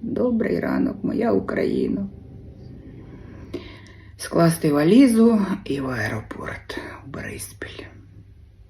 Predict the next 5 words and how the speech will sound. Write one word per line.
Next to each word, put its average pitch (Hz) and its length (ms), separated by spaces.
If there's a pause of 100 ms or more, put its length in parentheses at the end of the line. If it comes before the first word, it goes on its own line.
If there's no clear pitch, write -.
(760)
І 185 260 (200)
будь-куди, - 680 (380)
будь-куди. 131 640 (1800)
Отак - 520 (180)
хочеться, 165 600